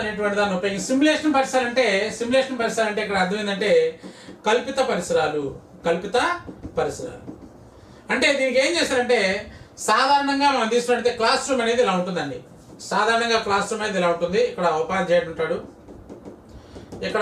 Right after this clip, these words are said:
అందరూ కూడా విద్యార్థులు కూర్చొని ఉంటారు. ఇది సాధారణ తరగతి గది.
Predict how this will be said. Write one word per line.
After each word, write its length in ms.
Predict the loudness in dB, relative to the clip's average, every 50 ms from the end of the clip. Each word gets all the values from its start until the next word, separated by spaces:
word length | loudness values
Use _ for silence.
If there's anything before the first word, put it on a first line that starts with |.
| 0
అందరూ 160 | 2 2 2 2 2
కూడా 140 | 2 2 2 2 0 -2 -6 -10 -8
విద్యార్థులు 400 | -4 -2 0 0 0 0 0 -2
కూర్చొని 280 | -2 -2 -2 -2 -2 -2
ఉంటారు. 240 | -2 -6 -8 -8 -10 -12 -10 -4
ఇది 160 | 0 2 2 4 2 0 -2 -4 -8 -14 -18 -18 -20 -20 -20 -20 -16 -14 -14 -12
సాధారణ 600 | -10 -4 0 2 2 4 4 4 4 4 2 2
తరగతి 260 | 2 2 2 2 2 0 -2
గది. 140 | -2 -4